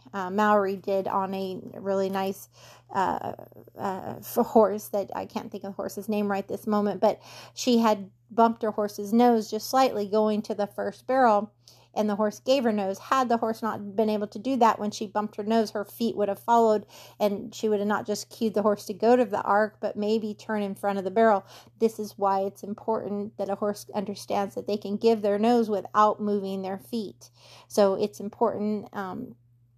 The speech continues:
to be able to do something like that. It's also important if she,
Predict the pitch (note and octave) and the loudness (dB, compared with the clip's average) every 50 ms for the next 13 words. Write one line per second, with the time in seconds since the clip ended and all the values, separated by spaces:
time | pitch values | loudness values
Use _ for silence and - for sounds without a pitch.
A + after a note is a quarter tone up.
0 | _ _ _ - - _ - - A#3 A3 A3+ G3 G3 F3+ G3+ G3+ A3 G#3 C#4+ D4+ | _ _ _ -20 -20 _ -2 0 2 2 2 0 0 0 0 -2 -2 -2 -2 -2
1 | E4 - - A3 F#3+ E3+ - - - F#3+ - - G#3 - _ - F3+ - - - | -2 -2 -4 -6 -8 -8 -10 -12 -12 -10 -10 -10 -10 -10 _ -6 -4 -4 -4 -4
2 | - - - - _ - G#3+ - A#3+ A3+ B3+ C4 - A#3 G#3+ A#3+ - - - G#3 | -6 -12 -20 -10 _ -4 2 4 6 6 6 4 0 -2 -4 -4 -4 -4 -4 -4
3 | - - A3+ G#3+ A3 - - A3 G#3 - - - A3 G#3+ G#3 | -2 -2 -2 -2 -2 -4 -4 -6 -6 -8 -10 -10 -10 -10 -10